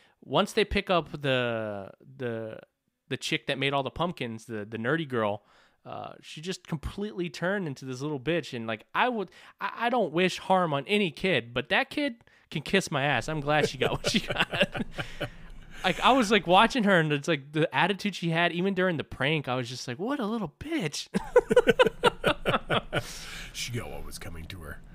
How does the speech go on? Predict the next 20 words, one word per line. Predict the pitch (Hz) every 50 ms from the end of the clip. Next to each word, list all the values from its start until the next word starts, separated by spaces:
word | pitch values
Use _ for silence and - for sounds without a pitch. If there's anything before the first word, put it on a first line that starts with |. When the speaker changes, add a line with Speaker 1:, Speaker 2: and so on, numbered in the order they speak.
| - -
Speaker 1:
Right? | 175 165 160 220 302 392 359 - - - - - - - - -
Like, | - 170 180 185 -
I, | - 180 - 196 233 -
I | 190 208
did | 202 214 262 262 -
feel, | - - 262 -
I | 175 180
did | - - 240 247 220
feel | - 277 240
bad | 175 190 190 185 190 196 170 -
for | - 185 175 175 175 170 165 170 160 147
the, | 151 160 156 147 147
uh, | 147 143 143 135 135 135 135 131 - _ _ _ 214 143
the, | 151 147 143 139
um, | 135 131 127 127 127 123 123 117 107 _ _ _ _ _ _ _ _ - _ _ _ _ _ _ _
I | 120 117
guess | - - 135 143 143 - -
the, | - 143 131 127 127 131 139 147 - _ _
the, | - 139 131 135
the, | 135 127 113